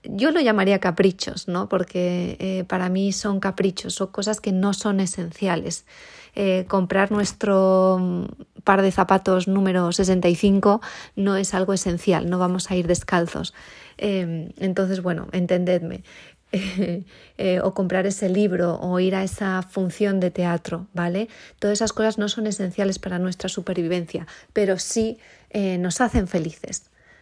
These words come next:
¿vale? El, el comprarnos ese libro de nuestro autor favorito, que vamos a disfrutar en el, mientras andamos en el transporte público o mientras, eh, tomamos nuestro café de la mañana, de la tarde,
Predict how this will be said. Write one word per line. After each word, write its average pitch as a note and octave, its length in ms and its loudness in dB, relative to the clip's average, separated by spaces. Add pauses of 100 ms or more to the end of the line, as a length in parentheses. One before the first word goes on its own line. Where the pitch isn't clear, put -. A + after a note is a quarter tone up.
(120)
¿vale? G3 400 -2
El, F#3+ 380 -2
el E3+ 400 -4
comprarnos F#3 720 -2
ese G3 240 -4
libro F#3+ 220 2
de F#3+ 60 2
nuestro F#3 360 -2
autor G3 320 2
favorito, E3+ 580 -4
que - 120 -6
vamos G3+ 180 -4
a G#3+ 60 0
disfrutar F#3 640 0 (320)
en G3 80 -2
el, F3+ 100 2
mientras F3+ 340 0
andamos F3+ 360 -2
en F#3 60 0
el F3 60 -2
transporte E3+ 440 -2
público F#3 640 2
o F#3 80 -2
mientras, F3 560 -4
eh, F3+ 320 -6
tomamos G3 400 0
nuestro F3 260 -6
café F3 420 -2
de - 60 -4
la - 120 -4
mañana, F#3+ 420 -4
de - 80 -6
la - 140 -6
tarde, F3+ 420 -2